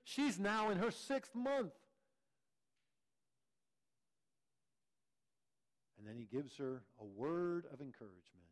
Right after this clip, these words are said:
For nothing, nothing will be impossible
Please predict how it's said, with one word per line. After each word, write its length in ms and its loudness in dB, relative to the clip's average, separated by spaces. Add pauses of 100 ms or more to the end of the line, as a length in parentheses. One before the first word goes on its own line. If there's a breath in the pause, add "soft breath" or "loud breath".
(540)
For 320 -12
nothing, 340 -8 (1120)
nothing 420 -4 (120)
will 180 -16
be 60 -6
impossible 800 -10